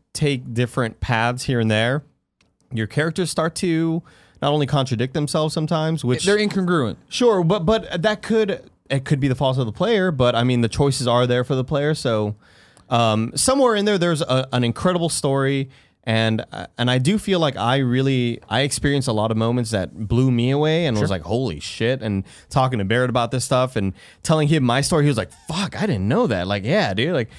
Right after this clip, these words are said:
Speaker 1: we were really excited to talk about it. I was really excited to talk about some of the outcomes of some of the characters. Um, but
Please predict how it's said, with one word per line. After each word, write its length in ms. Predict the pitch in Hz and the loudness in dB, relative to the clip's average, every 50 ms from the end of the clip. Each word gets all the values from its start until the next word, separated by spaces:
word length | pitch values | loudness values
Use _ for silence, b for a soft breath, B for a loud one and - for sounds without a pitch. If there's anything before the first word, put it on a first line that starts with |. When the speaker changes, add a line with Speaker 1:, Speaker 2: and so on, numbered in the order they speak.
| B B B B B | B B B B B
Speaker 1:
we 160 | 135 160 208 | -2 0 2
were 120 | 220 175 135 | 2 2 2
really 360 | 113 113 135 147 147 147 127 | 2 2 2 2 2 2 0
excited 320 | 107 - - 135 131 120 | 0 0 0 0 0 0
to 60 | 107 101 | -2 -2
talk 260 | - 135 131 143 - | 0 0 0 0 -2
about 200 | 151 147 151 165 | -4 -4 -4 -4
it. 60 | 165 | -2
I 60 | 123 107 | 0 0
was 140 | 110 110 | 0 2
really 160 | 117 120 117 117 | 0 0 0 0
excited 320 | 107 - 127 117 110 104 | -2 0 -2 -2 -2 -2
to 80 | 101 101 | -4 -4
talk 240 | - 110 107 - | -2 -2 -2 -2
about 180 | 107 107 104 - | -2 -4 -4 -4
some 160 | - - 110 | -4 -6 -4
of 60 | 107 | -4
the 120 | 101 104 104 | -2 -2 -2
outcomes 400 | 104 110 117 - - 120 113 98 | -2 -2 -4 -4 -4 -4 -4 -4
of 80 | 98 | -6
some 200 | - - 110 107 | -6 -6 -6 -4
of 60 | 107 101 | -4 -6
the 60 | 101 | -6
characters. 600 | - 120 110 110 107 - 135 131 139 139 131 - b b b b b b - | -4 -4 -4 -4 -4 -4 -4 -2 -2 -4 -6 -10 b b b b b b -6
Um, 520 | - 107 107 104 101 98 98 98 98 98 - _ _ _ _ _ _ _ _ _ _ _ _ - 131 - - | -2 0 2 2 2 0 0 -2 -2 -4 -8 _ _ _ _ _ _ _ _ _ _ _ _ -16 -16 -16 -12
but 540 | - 131 104 - 113 135 123 120 120 120 - | -10 -10 -6 -2 0 2 2 2 0 -2 -6